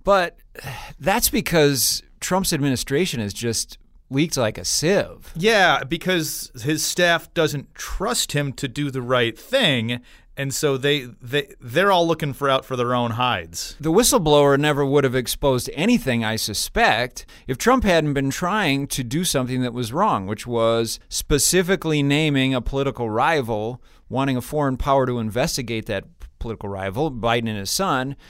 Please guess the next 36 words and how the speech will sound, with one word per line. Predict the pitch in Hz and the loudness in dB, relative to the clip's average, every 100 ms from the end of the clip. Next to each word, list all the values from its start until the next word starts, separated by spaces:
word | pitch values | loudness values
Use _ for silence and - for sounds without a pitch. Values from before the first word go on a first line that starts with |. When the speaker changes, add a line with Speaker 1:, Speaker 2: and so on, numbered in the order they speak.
| - - - - - - | -20 -20 -20 -20 -14 -6
Speaker 1:
and | 139 139 147 147 | -4 -2 -2 -2
implying | 143 - 156 165 175 160 | -4 0 2 2 2 2
that | 143 143 143 117 - - - | 2 4 2 -2 -8 -8 -2
a | 131 131 123 | 0 0 -2
trip | - - | -4 -4
to | - 139 | -4 -2
the | 131 | -2
White | 120 131 139 | 2 2 2
House | 143 135 131 - | 0 0 -2 -6
and | - 123 123 123 123 | -6 -6 -4 -4 -2
money | 127 143 143 | 0 0 -2
for | - 135 127 127 | -4 -2 0 0
the | 123 | -2
Ukrainian | 117 - 135 123 | -4 -4 -4 -2
military | 123 160 - 131 123 | -2 -4 -4 -4 -2
was | 117 | -2
at | 123 | -4
stake. | - 160 - - - - 190 | -4 -4 -6 -14 -20 -4 0
Speaker 2:
And | 190 | 2
money | 180 220 | 2 4
that | 196 156 143 | 2 0 0
Johnson | 151 175 190 160 | 0 0 0 -4
worked | 143 143 | -4 -4
really | 147 131 | -4 -4
hard | 117 165 156 123 104 | 0 2 4 2 -4
to | - 131 | -4 2
actually | 131 - 123 113 | 2 0 -6 -8
get | 95 226 233 | -4 -2 -2
to | |
the | - 113 | -2 -4
Uk-, | - | -4
Ukrainian | 113 - 131 113 104 | -10 -4 -2 0 -2
military, | 98 90 95 82 | -4 -6 -8 -8
too. | - 143 78 85 | -4 -2 -2 -4
I | |
mean, | 117 117 107 | -2 0 0